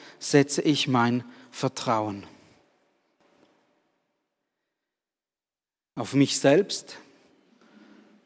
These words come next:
oder auf Gott, der allwissend ist, der vollkommen gut ist, der heilig ist, der gerecht ist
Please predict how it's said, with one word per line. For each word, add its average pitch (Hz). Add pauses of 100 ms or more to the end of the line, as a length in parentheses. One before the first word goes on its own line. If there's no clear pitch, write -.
(1500)
oder 139
auf -
Gott, - (680)
der 135
allwissend 135
ist, 156
der 123
vollkommen 156
gut 139
ist, - (480)
der 123
heilig 139
ist, - (520)
der 117
gerecht 123
ist -